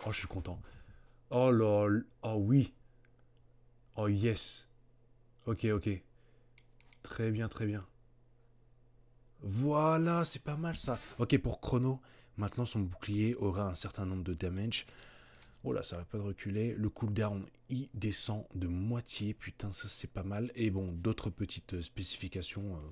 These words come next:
que vous pouvez le dire, bien sûr, euh, de votre côté. Ensuite, la nouvelle arme, la Weapon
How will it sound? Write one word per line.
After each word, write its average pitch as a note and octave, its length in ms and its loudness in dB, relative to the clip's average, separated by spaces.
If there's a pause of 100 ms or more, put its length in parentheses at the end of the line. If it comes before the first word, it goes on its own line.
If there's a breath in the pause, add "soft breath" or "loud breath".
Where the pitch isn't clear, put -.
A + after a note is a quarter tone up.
(100)
que F#2 120 -6
vous E2 40 -8
pouvez E2 220 -8
le D#2 40 -6
dire, F#2+ 180 -6
bien E2 120 -8
sûr, G2+ 240 -4 (640 loud breath)
euh, D2+ 920 -8
de E2+ 100 2
votre E3 160 6
côté. - 280 0 (880)
Ensuite, D3 400 8
la A2+ 80 4
nouvelle B2 300 8
arme, A2+ 180 4 (120)
la A2 360 -4
Weapon A#2 540 0